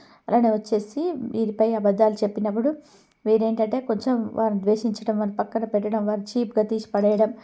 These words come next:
ఇలాంటివి చేస్తుంటారనమాట. ఇదే మేషరాశి వాళ్ళు అధికంగా చూస్తుంటాం. అలానే కాకుండా మేషరాశి పరంగా కొన్ని ఇబ్బందులు వస్తూ ఉంటాయి,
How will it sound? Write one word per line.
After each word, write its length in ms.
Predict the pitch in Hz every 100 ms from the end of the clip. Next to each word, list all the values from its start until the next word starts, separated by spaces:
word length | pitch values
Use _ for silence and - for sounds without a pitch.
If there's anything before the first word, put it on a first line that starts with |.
| - - - _
ఇలాంటివి 380 | 220 220 226 226
చేస్తుంటారనమాట. 800 | 214 208 220 208 202 202 196 208
ఇదే 180 | 202
మేషరాశి 440 | 202 202 214 214 214
వాళ్ళు 200 | 208 208
అధికంగా 340 | 190 202 202
చూస్తుంటాం. 520 | 220 240 - 202 208 196 - - - - _
అలానే 280 | 233 247 240
కాకుండా 400 | 247 233 220 233
మేషరాశి 480 | 220 214 226 220
పరంగా 440 | - 214 208 202 277 320 - - _ _ -
కొన్ని 220 | 226 226
ఇబ్బందులు 420 | 202 214 214 220
వస్తూ 240 | 226 - 214
ఉంటాయి, 400 | 202 202 202